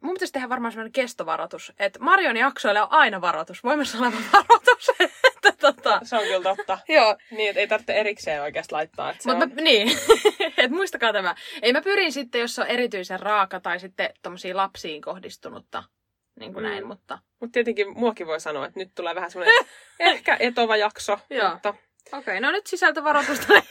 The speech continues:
Speaker 1: <laughs> että jos kuuntelit ton äskeisen jakson, niin saattaa etoa.
Speaker 2: Joo.
Speaker 1: <laughs> Joo.
Speaker 2: Mut siis tää, mä en itse asiassa ollut kyllä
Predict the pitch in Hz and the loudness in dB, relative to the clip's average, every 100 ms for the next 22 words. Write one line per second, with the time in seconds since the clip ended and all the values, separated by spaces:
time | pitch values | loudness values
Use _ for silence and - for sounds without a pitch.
0 | - - 605 554 - - 302 403 453 392 | -2 2 6 4 2 4 4 4 -6 0
1 | 349 - 349 294 277 262 254 294 - - | 0 0 -4 -2 -2 0 2 0 -2 -14
2 | - - - 277 - 233 214 285 - 226 | -18 -2 2 2 2 -2 -2 -2 -4 -10
3 | 220 233 - 180 175 - 302 311 - 240 | -4 -4 -2 -4 -4 -2 -2 -2 -6 -4
4 | 240 185 180 _ - _ - 247 - 233 | 0 0 -2 _ -20 _ -4 -2 -2 -4
5 | 240 240 - 330 294 302 349 247 240 220 | -2 -2 0 2 2 2 2 0 -2 -4
6 | 233 214 214 - 214 | -2 -4 -4 -6 -6